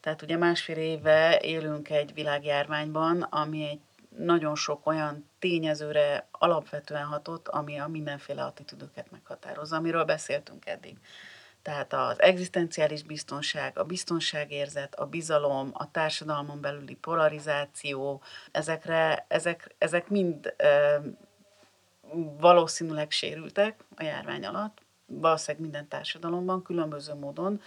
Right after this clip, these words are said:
attól függően, hogy a különböző kormányok hogyan, ö, tudták a járványt kezelni, de mindenhol valószínűleg alapvetően a társadalom alapszöveteit, ö, ö, érinti a járvány,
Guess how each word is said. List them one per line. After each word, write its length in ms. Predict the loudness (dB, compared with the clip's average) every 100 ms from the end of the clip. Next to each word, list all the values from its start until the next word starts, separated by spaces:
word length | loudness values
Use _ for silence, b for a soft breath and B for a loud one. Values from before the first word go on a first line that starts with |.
| B B B B
attól 280 | -8 -8
függően, 440 | -12 -14 -12 -10 -8
hogy 160 | -10
a 100 | -14
különböző 440 | -14 -16 -16 -18 -18 -12
kormányok 440 | -10 -10 -14 -12
hogyan, 460 | -10 -8 -10 -10 -14
ö, 40 | -12 -10 -10 -14 B B B B B B B
tudták 400 | -8 0 2 2
a 40 | 4
járványt 400 | 4 4 2 0
kezelni, 400 | 2 4 6 6
de 120 | 6
mindenhol 580 | 6 6 6 6 4 6
valószínűleg 680 | 4 2 -2 -10 -8 -4 0
alapvetően 640 | 0 0 -8 -8 -8 -10
a 100 | -8
társadalom 760 | -6 -6 -6 -6 -6 -8 -14 -18 -20 -20 -20 _ -16 2
alapszöveteit, 1040 | 6 6 4 0 2 4 4 0 -2 0 2 4 4
ö, 80 | 2 2 -2 -2 -4
ö, 240 | -4 -4 -6 -4
érinti 600 | 0 0 0 -2 -2 -2
a 60 |
járvány, 640 | -2 -2 -2 2 2 2